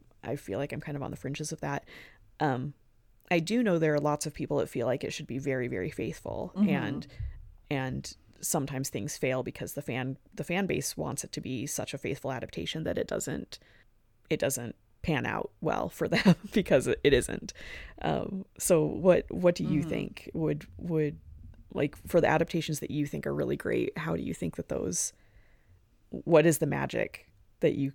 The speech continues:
Speaker 1: that you see?
Speaker 2: Yeah, it's interesting because I would agree with you. I think that partially if you're hugely, hugely invested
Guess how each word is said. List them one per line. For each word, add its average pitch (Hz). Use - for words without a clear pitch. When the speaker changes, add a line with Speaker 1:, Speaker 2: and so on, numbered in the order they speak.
Speaker 1:
that 165
you 123
see? -
Speaker 2:
Yeah, 302
it's -
interesting 311
because 220
I 208
would 214
agree 214
with 254
you. 185
I 170
think 208
that 175
partially 220
if 175
you're 151
hugely, 220
hugely 180
invested 151